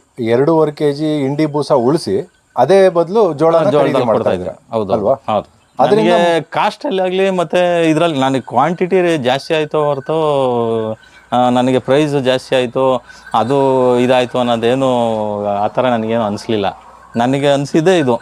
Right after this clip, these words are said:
Speaker 2: ನಮಗೆ ಫೀಡಿಂಗು ಹಸುಗೆ ಮತ್ತು ಇವಕ್ಕೆ ನನಗೆ ಜಾಸ್ತಿ ಸಿಕ್ತು ನನಗೆ ಅವಕಾಶ ಬರ್ತಿತ್ತು. ಹಸುಗೆ ನಮಗೆ ಸಮಾಧಾನ ಆಗೋಷ್ಟು ಮಟ್ಟು ನಾನು ತಿಂಡಿ ಕೊಡ್ತಾ ಇದ್ದೀನ ಅನ್ನೋಂಗಾಯ್ತು. ಏನೇ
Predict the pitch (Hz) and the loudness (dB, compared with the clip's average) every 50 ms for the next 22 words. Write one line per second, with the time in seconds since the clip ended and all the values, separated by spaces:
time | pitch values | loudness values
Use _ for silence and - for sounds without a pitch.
0 | - - - 123 123 131 139 139 135 139 143 127 - - 196 208 208 208 196 190 | -6 -8 -6 -4 -2 -2 -2 -2 0 0 0 0 0 0 2 2 2 2 2 0
1 | 190 165 139 - 180 175 165 180 180 175 160 151 - 147 143 143 143 143 139 - | 0 0 0 0 -2 -2 0 -2 -4 -4 -6 -6 -4 -2 0 0 0 -2 -2 -4
2 | 185 165 143 135 131 131 139 139 131 120 101 117 139 160 - - 147 - - 117 | -4 -4 -4 -4 -4 -2 0 0 0 0 0 0 -2 -2 -2 -6 -8 -8 -8 -8
3 | 101 - - 110 107 101 95 98 98 95 92 - 104 95 - - - _ - - | -8 -8 -8 -6 -6 -6 -4 -4 -4 -4 -4 -6 -8 -8 -10 -12 -20 _ -20 -20
4 | - _ - - - 120 101 107 101 98 196 85 - 113 120 127 117 - - - | -20 _ -12 -6 -4 -4 -2 -4 -4 -4 -6 -6 -4 -2 -2 -2 -4 -4 -4 -4
5 | 120 - - 165 151 151 156 151 143 135 135 139 139 131 - 127 117 127 135 135 | -4 0 0 0 2 2 0 0 0 -2 -2 -2 -2 -2 -2 -2 0 0 0 -2
6 | 143 139 135 131 131 131 127 120 - - 135 127 123 117 - 147 135 131 123 120 | -2 -2 -4 -2 -2 -2 -2 -4 -4 -6 -4 -4 -4 -2 -2 -2 -2 -2 -2 -2
7 | 123 120 117 110 101 - 120 127 135 123 - 120 113 - 127 123 117 117 117 117 | -2 -2 -2 -4 -2 -2 -2 -2 -2 -2 0 -2 -2 -2 -2 -2 -2 -2 -2 -2
8 | 113 113 113 110 107 104 104 101 98 - 98 92 - - - _ _ _ - 117 | -2 -4 -4 -6 -6 -6 -6 -6 -6 -8 -10 -12 -12 -16 -20 _ _ _ 0 0
9 | 139 156 165 175 175 175 175 170 165 165 | 2 2 2 2 2 2 2 2 2 0